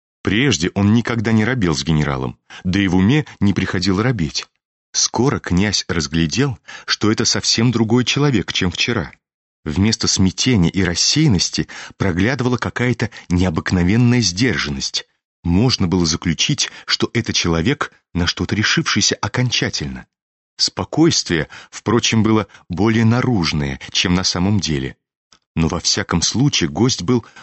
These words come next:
благородно развязен, хотя и со сдержанным достоинством. Даже вначале обращался с князем как бы с видом некоторого снисхождения,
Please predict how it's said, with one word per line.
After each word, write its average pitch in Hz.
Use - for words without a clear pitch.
благородно 90
развязен, 117
хотя 104
и -
со 113
сдержанным 98
достоинством. 73
Даже 92
вначале 98
обращался 90
с -
князем 101
как 92
бы 92
с -
видом 110
некоторого 98
снисхождения, 90